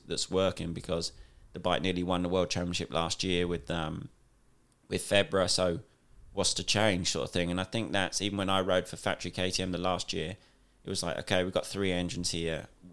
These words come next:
Which one do you wanna ride? Ride all three." You're right, "All right, engine one," but there was very, um, very little difference between all of them, really. And then, um, the frames were like,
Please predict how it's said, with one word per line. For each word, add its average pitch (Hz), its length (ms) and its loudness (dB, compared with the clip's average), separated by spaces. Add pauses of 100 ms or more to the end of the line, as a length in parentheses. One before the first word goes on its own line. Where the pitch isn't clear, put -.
(120)
Which - 200 -8
one 90 140 -2
do 87 80 -4
you 87 60 -4
wanna 85 160 -2
ride? 82 340 0 (160)
Ride 92 240 4
all 85 100 0
three." 85 460 -2 (640)
You're 95 180 0
right, 71 100 -4
"All 98 120 2
right, 98 120 4
engine 92 360 0
one," 95 260 2
but - 100 -2
there 87 80 2
was 95 140 0
very, 98 440 6
um, 87 340 0 (120)
very 95 340 4
little 95 200 2
difference 98 400 2
between 90 460 0 (360)
all 101 220 6
of 90 80 4
them, 90 180 2
really. 90 520 2 (460)
And 90 300 0
then, 92 240 0
um, 90 380 2 (260)
the - 80 -8
frames 90 520 2
were 90 80 0
like, 82 260 0